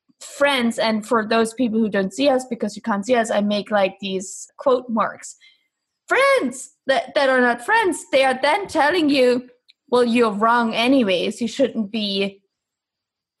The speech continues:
feeling this way, like, nothing happened to you." And I'm like, "Oh my God, how can people, like," so how was it for you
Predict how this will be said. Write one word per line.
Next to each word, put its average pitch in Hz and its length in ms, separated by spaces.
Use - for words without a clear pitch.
feeling 277 440
this 196 220
way, 202 200
like, 196 200
nothing 240 400
happened 262 400
to 247 80
you." 214 180
And 214 120
I'm 240 120
like, 202 400
"Oh 240 100
my 202 200
God, 254 360
how 233 220
can 220 280
people, 233 360
like," 190 220
so 240 540
how 262 340
was 277 200
it 240 160
for - 120
you 220 500